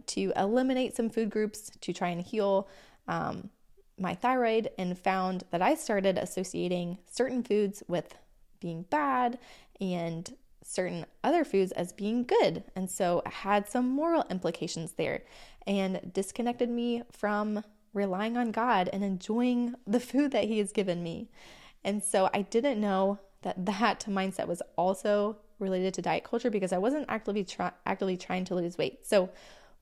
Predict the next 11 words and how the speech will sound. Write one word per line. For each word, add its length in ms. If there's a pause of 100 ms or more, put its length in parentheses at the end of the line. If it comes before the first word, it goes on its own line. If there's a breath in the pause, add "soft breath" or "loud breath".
what 440
is 260
diet 240
culture? 480 (240)
There's 180
a 80
lot 240
of 100
definitions 520
out 180
there. 260